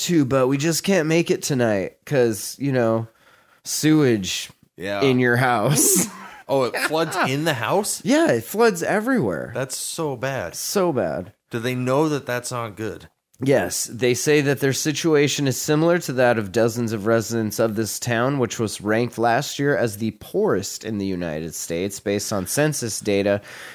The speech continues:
Speaker 1: it's about fifteen minutes from downtown Saint Louis. Uh, it was incorporated in fifty-seven and then in sixty when the area was full of steel and railroading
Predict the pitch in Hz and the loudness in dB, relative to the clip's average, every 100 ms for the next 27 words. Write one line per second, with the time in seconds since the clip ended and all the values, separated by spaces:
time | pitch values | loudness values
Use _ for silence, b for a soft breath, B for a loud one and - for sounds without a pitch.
0 | - 110 - 113 123 - 139 131 151 123 | -4 -4 0 2 2 2 -2 0 0 2
1 | 120 117 - 110 107 113 113 120 107 120 | 2 0 -2 -2 0 0 0 -2 -2 -4
2 | 110 90 117 160 185 - b b b b | -2 -2 0 0 -2 -8 b b b b
3 | b - 101 95 107 120 107 131 131 131 | b -2 2 2 2 0 -2 0 0 2
4 | 131 123 120 104 90 123 117 107 - - | 2 2 2 0 0 -2 -2 -4 -4 0
5 | 120 127 147 151 110 107 104 98 - - | 2 2 2 0 0 0 -2 -4 -4 -6
6 | - - 160 - - 113 101 104 107 110 | -4 -2 -2 -4 -4 -2 0 0 0 0
7 | 92 107 113 110 107 104 - 110 101 85 | 0 2 4 4 2 -2 -4 -2 -2 -2
8 | - - 131 143 143 147 90 110 101 98 | -6 -6 0 2 2 0 0 -2 0 0
9 | 101 135 139 147 156 160 165 | 2 2 2 2 0 -2 -4